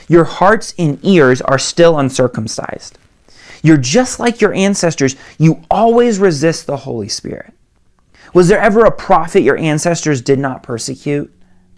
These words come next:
They even killed those who predicted the coming of the righteous one. And now you have betrayed and murdered him.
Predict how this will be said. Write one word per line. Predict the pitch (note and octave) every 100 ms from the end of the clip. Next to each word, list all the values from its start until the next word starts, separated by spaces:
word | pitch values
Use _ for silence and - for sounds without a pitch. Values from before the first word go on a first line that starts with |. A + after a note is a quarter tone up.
| _ _ _ _ _ _ _ _ - - -
They | G3 -
even | G#3 B3+ C#4 A3+
killed | - G#3+ F3
those | G3 F#3+
who | G3
predicted | E3 - C3+ A#2 G3 G#3+ - F#3 -
the | -
coming | A#2 - A#2+ G#2+
of | G#2
the | G#2
righteous | G#2 - - - -
one. | - - - _ _ _ _ _
And | - E3+
now | G3 F3
you | D3+ A#3+ G#3+ - - -
have | E3 C3
betrayed | D3 - - G3 G#3 A3+ - - - D#3+
and | D3 C3
murdered | C3 D3 C3+ G#2
him. | - - -